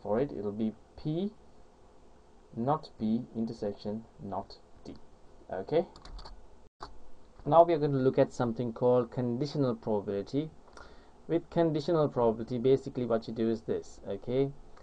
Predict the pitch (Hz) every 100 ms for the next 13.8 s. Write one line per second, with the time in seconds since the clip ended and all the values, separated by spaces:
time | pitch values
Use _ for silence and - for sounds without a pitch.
0 | - 120 151 202 - - 113 101 143 156
1 | - - - - - - - 127 127 127
2 | 127 127 120 104 101 - - 127 127 143
3 | 143 190 - 160 160 156 147 131 - -
4 | - - 143 139 156 151 151 151 139 139
5 | 123 - 160 131 107 135 131 123 123 117
6 | 139 135 131 101 101 143 - - - 113
7 | 120 123 175 151 139 170 - - - -
8 | - 139 196 - 214 - 190 175 151 180
9 | 202 - 113 120 139 135 120 135 196 202
10 | 143 139 135 110 107 139 143 - 131 135
11 | 135 143 160 - 127 117 123 143 135 131
12 | 180 - - - - - - 117 117 113
13 | 113 95 - - - 117 113 165